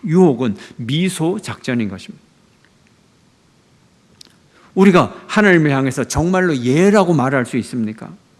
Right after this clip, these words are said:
의를 향한 능력이 있어야 됩니다. 의를 향한 능력은 사랑의 능력, 노동의 능력, 고통의 능력, 이런 능력이 함께 있어야 됩니다.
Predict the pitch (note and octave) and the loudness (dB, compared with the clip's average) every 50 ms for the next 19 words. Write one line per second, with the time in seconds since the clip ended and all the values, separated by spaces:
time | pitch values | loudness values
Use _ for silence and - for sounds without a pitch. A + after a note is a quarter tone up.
0 | _ _ _ _ _ _ _ _ _ _ _ _ _ _ _ _ _ _ _ _ | _ _ _ _ _ _ _ _ _ _ _ _ _ _ _ _ _ _ _ _
1 | _ _ - G3 A3 A#3 B3 G#3+ A3+ G#3+ F3+ F3+ E3+ E3+ E3+ D#3+ D3+ C#3+ F3+ A3+ | _ _ -2 2 4 4 4 4 4 4 4 4 4 4 2 2 4 4 4 6
2 | B3 B3 A#3+ G#3 F3 F3+ G#3 - D#3+ E3+ C#3+ - - C3+ A2+ G#2 G#2 F#2+ F2+ F2+ | 6 6 6 6 6 4 2 0 0 -2 -2 0 0 0 0 0 -4 -8 -8 -10
3 | - - - _ _ _ - D#3+ F#3 A3+ G#3+ G#3+ G3+ F3 E3+ E3 E3+ D#3+ C#3+ C3+ | -14 -16 -20 _ _ _ 0 2 4 4 4 4 4 4 4 4 4 4 4 4
4 | C#3+ D#3+ D#3+ D3 C3+ C3+ E3 F3 D3 A2 - - _ _ _ _ _ _ _ _ | 4 4 4 2 2 2 2 2 0 0 -4 -8 _ _ _ _ _ _ _ _
5 | _ _ _ _ _ _ _ _ - - - F#3+ F3+ F3+ F3 E3+ D3 B2 A2+ G#2+ | _ _ _ _ _ _ _ _ -12 -4 -2 0 2 2 2 2 2 0 0 -2
6 | G#2+ G#2+ G2+ E2 - - - _ _ _ _ _ _ _ _ _ _ _ _ _ | -2 -4 -6 -8 -12 -16 -20 _ _ _ _ _ _ _ _ _ _ _ _ _
7 | _ _ _ _ _ _ _ _ _ _ B2+ C3+ D#3+ F#3 G3 E3+ D#3+ C#3+ B2+ B2+ | _ _ _ _ _ _ _ _ _ _ 4 6 6 8 8 6 6 4 2 2
8 | A#2+ A#2 A2+ A2 G2 F2 - - _ _ _ _ _ _ _ _ _ _ _ _ | 2 0 0 -2 -4 -8 -12 -20 _ _ _ _ _ _ _ _ _ _ _ _
9 | _ _ _ - - F3+ F#3 - G3+ F#3 E3+ D3 C3 B2 B2 B2 B2+ B2 G#2+ - | _ _ _ 0 0 0 4 4 4 4 4 2 0 0 0 0 0 -2 -2 -6
10 | - - _ _ _ _ _ _ _ _ _ _ _ _ _ _ _ - A#3+ B3+ | -12 -20 _ _ _ _ _ _ _ _ _ _ _ _ _ _ _ -4 0 2
11 | C4 G#3 D3+ D3+ F3+ F3+ D#3 C#3+ D3 F3 D#3+ - A#3 C4+ B3+ - A#3+ G3 D3+ - | 4 4 4 4 4 2 2 2 0 0 0 0 0 0 0 0 0 0 0 0
12 | - C#3 A#2 G#2+ - F#2+ - - - - | -2 -2 -2 -2 -4 -10 -14 -16 -20 -20